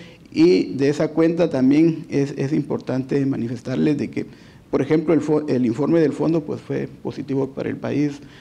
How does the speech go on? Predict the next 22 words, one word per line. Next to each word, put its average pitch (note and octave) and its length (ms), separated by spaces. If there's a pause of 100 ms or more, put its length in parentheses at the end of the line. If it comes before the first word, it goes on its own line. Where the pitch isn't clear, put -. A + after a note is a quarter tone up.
(120)
Recomendaciones C3+ 600
como C#3 180
esto C#3 220
de C3 40
mejorar B2+ 280
la C3+ 80
infraestructura, C#3+ 800 (280)
seguir C#3 380 (220)
o B2 120
continuar C3+ 500
con B2+ 180
el B2 100
tema C#3+ 400
de, D3+ 320
eh, A2+ 240
mejorar B2 380
la C3 80
recaudación, D3+ 720 (380)
eso D3 240
no C#3 140
es, - 100 (340)
pues, - 200